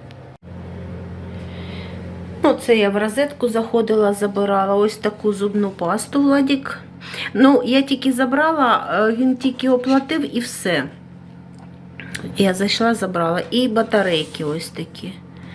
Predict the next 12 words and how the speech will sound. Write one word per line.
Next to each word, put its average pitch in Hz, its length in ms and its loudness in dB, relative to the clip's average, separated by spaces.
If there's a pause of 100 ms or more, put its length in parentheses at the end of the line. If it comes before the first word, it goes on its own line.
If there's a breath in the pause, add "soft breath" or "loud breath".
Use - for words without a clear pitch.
(880 loud breath)
Не 233 140 6
знаю, 143 300 -2 (100)
по - 80 -10
чому - 320 -6 (140)
там. 170 200 -4 (1160 loud breath)
Так, 214 300 0
це 247 180 6
в 254 60 -2
сільпо 240 480 2
я 220 180 4
зайшла, 208 500 0
м, 190 520 -2